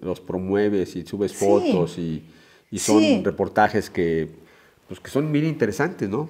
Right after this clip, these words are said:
Speaker 1: A-, sirve para promoverlos y también para que la gente vaya, los visite o conozca,
Speaker 2: Mira,
Speaker 1: ¿no?
Speaker 2: est-, fui a Tlayacapan con mi papá a comer. Bueno, siempre voy. Pero entra al, al restaurante una señora, dice, "Ah, entonces sí vienes". Le digo, "No, pues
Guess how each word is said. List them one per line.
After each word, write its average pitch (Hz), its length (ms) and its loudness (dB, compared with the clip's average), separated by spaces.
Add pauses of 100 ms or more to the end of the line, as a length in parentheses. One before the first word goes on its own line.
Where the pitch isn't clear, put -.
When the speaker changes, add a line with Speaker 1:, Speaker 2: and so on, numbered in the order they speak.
(140)
Speaker 1:
A-, - 120 -4 (140)
sirve 185 240 4
para 135 220 6
promoverlos 135 560 6
y 131 40 0
también 120 260 2
para 120 220 4
que 110 80 0
la 98 80 2
gente 110 440 0
vaya, 101 360 2
los 92 200 -4
visite 104 440 -6
o 85 140 -2
conozca, 98 200 -4
Speaker 2:
Mira, 208 320 4
Speaker 1:
¿no? - 180 -10 (160)
Speaker 2:
est-, 170 400 -4
fui 208 180 2
a 214 80 4
Tlayacapan 214 880 4
con 170 140 -2
mi 165 80 -2
papá 190 320 6
a 262 60 -4
comer. 202 220 0
Bueno, 226 200 6
siempre 254 260 4
voy. 180 180 6 (600)
Pero 190 340 8
entra 202 360 8
al, 170 240 4
al 160 180 4
restaurante 165 480 2
una 175 120 -2
señora, 170 520 -2 (320)
dice, 220 280 4
"Ah, 349 220 6 (200)
entonces 339 400 6
sí 370 140 6
vienes". 302 840 6 (320)
Le 170 240 -2
digo, 175 420 -2
"No, 175 220 -6
pues 170 180 -2